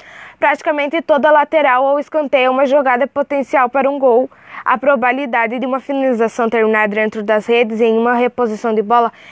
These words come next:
é muito maior no futsal, sendo as variações dos jogadores, nesses momentos, incontáveis.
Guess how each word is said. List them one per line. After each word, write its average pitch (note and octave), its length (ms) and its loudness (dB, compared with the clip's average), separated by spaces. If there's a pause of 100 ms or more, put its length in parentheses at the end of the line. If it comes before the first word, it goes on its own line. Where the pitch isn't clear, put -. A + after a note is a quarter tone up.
(120)
é F4 140 0
muito D#4+ 280 0
maior C#4 280 0
no C4+ 80 0
futsal, A#3 500 -2 (460)
sendo B3 240 2
as B3+ 100 2
variações B3 560 -2
dos A#3 80 -6
jogadores, A#3+ 880 0 (480)
nesses A#3+ 340 0
momentos, C4 640 0 (120)
incontáveis. B3+ 960 0